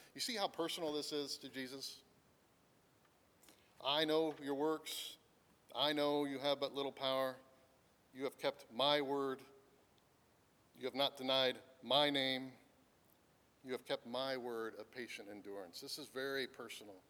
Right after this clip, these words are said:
to him. He didn't say, "I know you've kept the Christian traditions." He didn't say, "You've,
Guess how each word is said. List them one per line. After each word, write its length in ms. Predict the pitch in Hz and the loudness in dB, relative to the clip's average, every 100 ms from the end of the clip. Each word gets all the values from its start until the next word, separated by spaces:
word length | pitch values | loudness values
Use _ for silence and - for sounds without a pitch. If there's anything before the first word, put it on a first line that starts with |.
| - _ | -20 _
to 80 | - | -16
him. 220 | - 87 - _ _ _ _ _ _ _ _ - _ - | -14 -18 -20 _ _ _ _ _ _ _ _ -20 _ -10
He 120 | 151 | 0
didn't 240 | 165 196 165 | 2 2 0
say, 420 | - 175 151 127 - - | 2 4 4 0 -6 0
"I 100 | 139 | 2
know 160 | 160 175 | 2 0
you've 320 | 139 156 - | -2 -10 2
kept 320 | 180 180 - | 4 4 0
the 80 | 160 | -8
Christian 420 | - 175 - 151 | -4 -4 -4 -6
traditions." 840 | 131 135 143 - 92 - - - - _ _ - _ _ _ _ _ _ - _ _ _ _ _ _ _ _ _ _ _ _ _ - | -4 -2 0 -2 -10 -12 -12 -12 -16 _ _ -20 _ _ _ _ _ _ -20 _ _ _ _ _ _ _ _ _ _ _ _ _ -4
He 80 | |
didn't 200 | 143 180 | 0 0
say, 260 | 143 180 175 | 0 2 2
"You've, 200 | 156 151 | 2 0